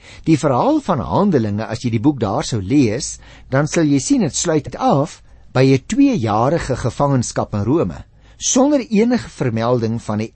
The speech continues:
einduitslag van die verhoor. Die pastorale briewe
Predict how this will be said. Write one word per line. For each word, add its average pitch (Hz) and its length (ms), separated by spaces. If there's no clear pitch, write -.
einduitslag 117 800
van 110 120
die 92 100
verhoor. 90 360
Die 143 140
pastorale 143 760
briewe 123 440